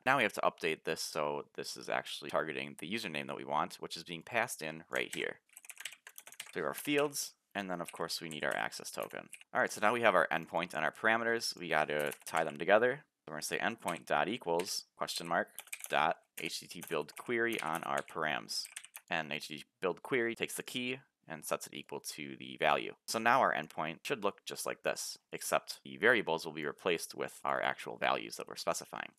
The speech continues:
Now we're all set up to make our curl call. Initialize our curl call, specify the endpoint we've created, set some other curl options here, and then the response. Close our curl call and return our json decoded response. Now we will have a nice array of the info for each of these users.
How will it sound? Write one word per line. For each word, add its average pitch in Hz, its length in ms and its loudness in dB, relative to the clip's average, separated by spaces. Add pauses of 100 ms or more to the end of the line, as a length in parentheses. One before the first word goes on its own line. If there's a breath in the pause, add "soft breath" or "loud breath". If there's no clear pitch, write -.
(100)
Now 123 220 4
we're 90 140 6
all 82 100 8
set - 180 0
up 80 120 2
to - 80 -6
make 71 120 -2
our 78 80 4
curl 73 280 2
call. - 360 0 (260)
Initialize 95 400 0
our 80 100 0
curl 98 300 4
call, 101 460 6 (300)
specify 90 400 0
the 65 80 2
endpoint 71 340 -4
we've 71 160 -8
created, 80 420 2 (160)
set - 280 0
some 90 100 -4
other 76 140 0
curl 90 280 2
options 78 480 2
here, 117 420 0 (260)
and 104 140 0
then 82 260 4
the 69 80 -4
response. - 640 -2 (100)
Close 147 160 4
our 123 80 2
curl 107 220 0
call 104 240 6
and 92 180 0
return 87 440 0
our 71 260 0
json 82 400 0
decoded 71 380 -2
response. 62 600 -4 (160)
Now 104 200 8
we 95 100 2
will 82 120 2
have 71 160 4
a 71 40 -4
nice 85 480 0
array 82 600 2
of 76 180 -4
the 78 100 -6
info 80 520 0
for 80 300 -4
each 67 180 -10
of 67 100 -12
these 67 200 -10
users. 64 540 -6